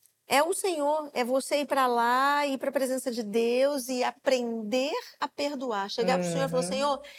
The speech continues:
Speaker 1: me ensina
Speaker 2: Uhum.
Speaker 1: a perdoar, me ensina a levar esta cruz a partir desse momento que eu sofri, porque isso não está em mim, isso está no Senhor."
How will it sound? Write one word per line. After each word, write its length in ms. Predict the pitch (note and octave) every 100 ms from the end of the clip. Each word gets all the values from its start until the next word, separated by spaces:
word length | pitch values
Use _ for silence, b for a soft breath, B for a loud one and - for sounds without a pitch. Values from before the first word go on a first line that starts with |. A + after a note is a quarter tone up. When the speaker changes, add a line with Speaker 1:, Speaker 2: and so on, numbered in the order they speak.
| B
Speaker 1:
me 180 | B3+ C#4
ensina 1000 | D#4 - - - C4+ C#4 C#4 B3 G3+ G3+ -
Speaker 2:
Uhum. 440 | G3 G3 F3+ F3+
Speaker 1:
a 120 | G3 G#3+
perdoar, 500 | B3 A#3 G#3+ A3 A3+
me 160 | A#3+
ensina 960 | C4+ D4+ - - C#4+ C#4+ E4 D4 G#3 G#3 B B B B
a 140 | B3
levar 600 | C4 C4+ A#3 A3+ C4+ D4
esta 300 | C#4+ C#4 -
cruz 300 | B3+ C4 C#4+
a 40 | C#4+
partir 300 | C#4+ C#4 D#4
desse 260 | C4+ D#4+
momento 360 | F4 F4+ F#4 -
que 40 |
eu 60 | F#4+
sofri, 280 | E4 D#4 E4+
porque 220 | E4 D4
isso 120 | F4
não 100 | F4 G4
está 220 | - E4+
em 180 | F4+ D#4
mim, 360 | D4+ E4+ E4+
isso 280 | B3 A#3+ -
está 280 | C#4+ - C#4+
no 140 | C#4+
Senhor." 640 | D4 - D4 C#4 C4+ D4